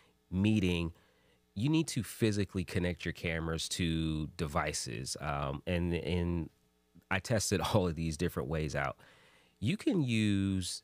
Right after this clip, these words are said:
U S B C from this camera and connect it to your computer directly and bring this camera in as a webcam. So that's great. You can use the micro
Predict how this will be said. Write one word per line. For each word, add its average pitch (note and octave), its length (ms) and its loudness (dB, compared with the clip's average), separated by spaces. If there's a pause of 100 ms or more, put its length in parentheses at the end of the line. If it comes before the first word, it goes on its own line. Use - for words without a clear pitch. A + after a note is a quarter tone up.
U G2+ 260 4
S B2+ 160 0
B G#2 200 -2
C D2+ 680 -2 (360)
from G2 260 4
this - 580 -2
camera D2+ 720 -2
and E2+ 160 -4
connect F2+ 460 -2
it F2 120 -2
to G2+ 160 -2
your G2 200 2
computer F2 540 -2
directly D2+ 800 -4 (360)
and F#2 160 -2
bring G#2+ 240 2
this G2+ 160 0
camera F#2 380 -2
in E2+ 340 -2 (260)
as E2 180 -2
a D#2 40 -4
webcam. C#2 600 -6 (420)
So F#2+ 180 0
that's G2+ 240 0
great. G1+ 320 -8 (640)
You A#2+ 160 2
can C3 200 0
use G#2 400 2
the E2 120 2
micro F2+ 460 0